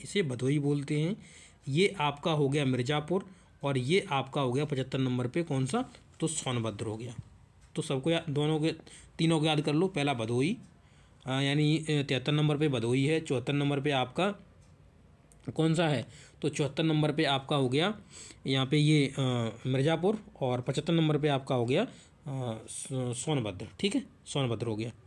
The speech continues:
तो अब ये हो गया कि नहीं हो गया? तो अभी, अ, कहीं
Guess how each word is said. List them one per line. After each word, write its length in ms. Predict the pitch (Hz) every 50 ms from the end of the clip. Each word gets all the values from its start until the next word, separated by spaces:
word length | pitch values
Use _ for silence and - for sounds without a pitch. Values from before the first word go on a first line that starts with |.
| - - - - - - - - - _ -
तो 60 | - - -
अब 120 | 160 156
ये 120 | 170 180 190
हो 100 | 180 156
गया 160 | 156 175 180
कि 100 | 180 202
नहीं 100 | 202 185
हो 80 | 160 139
गया? 180 | 135 123 110 - - - - - - - - -
तो 100 | - 143
अभी, 480 | 147 139 160 147 143 180 190 202 208 190
अ, 40 | - -
कहीं 480 | 165 156 147 151 151 143 151 165 175